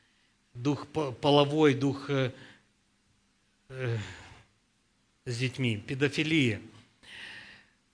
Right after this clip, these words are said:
У нее, она была поражена этим духом, Бог нам просто это открыл. Мы приглашали людей, там, которые занимаются экзорцизмом даже. Как мы ни пытались спасти эту женщину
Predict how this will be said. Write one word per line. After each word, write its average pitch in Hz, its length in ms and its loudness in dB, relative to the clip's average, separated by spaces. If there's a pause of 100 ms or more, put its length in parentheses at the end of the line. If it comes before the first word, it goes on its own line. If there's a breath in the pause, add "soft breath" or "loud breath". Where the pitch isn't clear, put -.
(100)
У 147 100 0
нее, 165 400 6
она 165 240 6
была 170 240 8
поражена 165 500 6
этим 147 220 2
духом, 131 480 0
Бог 135 180 4
нам 139 220 -2
просто 147 300 0
это 131 180 2
открыл. 131 320 0
Мы 139 120 0
приглашали 147 760 4 (400 loud breath)
людей, 147 680 6
там, 117 320 0
которые 131 380 0
занимаются 131 600 0
экзорцизмом 120 800 2
даже. 101 360 -4 (600 loud breath)
Как 180 220 6
мы 185 120 6
ни 180 140 6
пытались 170 540 6
спасти - 340 0
эту 143 240 4
женщину 120 720 0